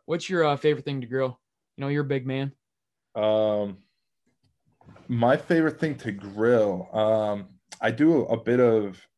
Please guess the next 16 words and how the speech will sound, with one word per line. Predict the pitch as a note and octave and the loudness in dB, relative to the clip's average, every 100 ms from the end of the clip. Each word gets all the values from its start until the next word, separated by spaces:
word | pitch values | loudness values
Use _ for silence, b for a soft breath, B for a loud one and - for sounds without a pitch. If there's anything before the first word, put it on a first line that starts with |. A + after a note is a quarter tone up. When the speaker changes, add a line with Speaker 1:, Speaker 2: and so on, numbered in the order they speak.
| - | -4
Speaker 2:
eh, | F#3+ C#3+ | 0 0
grilling | A#2 B2+ B2 | 2 2 2
and | G#2 | -2
smoking. | - A2+ G2+ G#2 | -4 -2 -2 0
I | G#2+ | 0
don't | B2+ | 2
have | A#2+ | 0
a | |
Traeger. | - A2+ G#2+ A2 A2 F#2 G2 | -4 -2 0 0 0 -2 -4
I | G2+ F#2+ F#2 | -4 -4 -4
have | G#2+ | -4
a, | G#2 G2+ G2+ F#2+ _ _ _ _ _ _ | -2 -2 -4 -6 _ _ _ _ _ _
a | G#2 | -10
Myron | G#2 G#2 G#2+ G#2 | -4 -2 -2 -4
Mixon | G#2+ G#2 - G2 | -8 -8 -12 -16
charcoal | - G#2 G#2 - G#2+ G2+ G2+ F#2+ | -4 -2 -2 -4 -2 -2 -4 -8